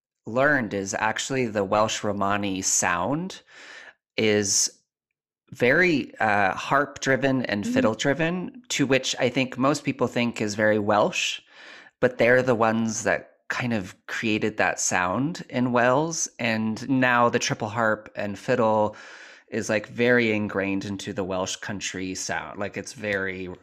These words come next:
Speaker 1: it's very a part of their world. And yet that came from the Romanis. Um, one of our characters is based off of,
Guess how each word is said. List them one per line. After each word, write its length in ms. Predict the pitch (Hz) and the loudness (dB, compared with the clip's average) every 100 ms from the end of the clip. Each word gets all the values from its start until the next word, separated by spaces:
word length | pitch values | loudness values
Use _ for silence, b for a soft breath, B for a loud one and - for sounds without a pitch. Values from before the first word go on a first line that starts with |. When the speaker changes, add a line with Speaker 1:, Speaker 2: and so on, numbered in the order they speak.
| _ _ | _ _
Speaker 1:
it's 140 | - - | -20 -8
very 240 | 98 90 | -6 -6
a 40 | 87 | -6
part 240 | 101 92 | -6 -4
of 120 | 92 | -4
their 160 | 82 82 | -6 -6
world. 480 | 80 76 76 87 - B B B - | -4 -2 -4 -6 -12 B B B -4
And 160 | 117 123 | 0 2
yet 300 | 120 - - | 0 -2 -6
that 280 | 123 120 - | -2 -2 -2
came 440 | - 143 131 123 120 | -6 -2 0 0 0
from 260 | - 113 | -2 -2
the 80 | 104 | 0
Romanis. 920 | 98 95 95 92 90 76 139 - - - | -2 -2 -2 -2 -4 -6 -4 -4 -6 -8
Um, 520 | 107 104 98 95 95 - _ _ _ _ - - | -2 0 0 -2 -6 -10 _ _ _ _ -12 -4
one 120 | 117 | -2
of 120 | 110 | -2
our 80 | 107 | -4
characters 560 | - 113 107 - 104 98 | -2 -2 -2 -4 -8 -8
is 100 | 92 | -12
based 420 | - 95 - - | -8 -6 -6 -4
off 320 | 117 107 - | -4 -4 -4
of, 380 | 107 104 95 | -4 -4 -8